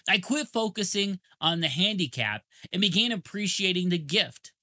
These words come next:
It was a case of Christ's strength moving in on my weakness.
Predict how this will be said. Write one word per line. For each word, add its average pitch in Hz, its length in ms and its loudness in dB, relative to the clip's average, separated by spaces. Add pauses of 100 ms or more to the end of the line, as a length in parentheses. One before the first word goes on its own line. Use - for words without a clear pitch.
(340)
It 190 60 -2
was 247 140 2
a 254 80 0
case 240 320 0
of 190 140 -2
Christ's 214 460 0
strength 175 500 0 (300)
moving 220 480 4 (200)
in 202 480 0 (140)
on 156 200 -2
my 156 120 2
weakness. 151 840 -4